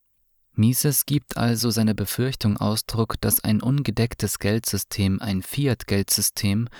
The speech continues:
unvereinbar ist mit einer freien Marktwirtschaft, dass es sie zerstören wird. Wer heute mit offenen Augen die Welt schaut, dem fällt es nicht schwer zu sehen,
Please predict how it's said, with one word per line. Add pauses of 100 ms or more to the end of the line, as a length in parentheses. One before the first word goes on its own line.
(200)
unvereinbar
ist
mit
einer
freien
Marktwirtschaft,
dass
es
sie
zerstören
wird. (400)
Wer
heute
mit
offenen
Augen
die
Welt
schaut, (140)
dem
fällt
es
nicht
schwer
zu
sehen,